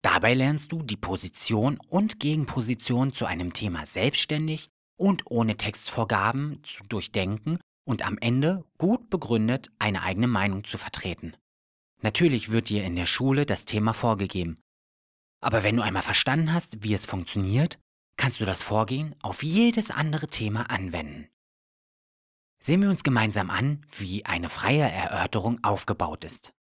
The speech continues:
Zunächst einmal wird in einer Einleitung kurz das zu erörternde Problem umrissen.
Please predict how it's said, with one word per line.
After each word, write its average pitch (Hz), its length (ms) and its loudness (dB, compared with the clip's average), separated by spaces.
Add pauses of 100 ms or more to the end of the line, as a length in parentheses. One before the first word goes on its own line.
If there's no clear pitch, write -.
(160)
Zunächst 190 380 2
einmal 151 300 2 (180)
wird 120 220 -2
in 104 100 0
einer 92 240 0
Einleitung 117 560 2
kurz 165 400 2
das - 180 -2
zu - 120 -2
erörternde 120 720 -2
Problem 95 480 -2
umrissen. 107 580 0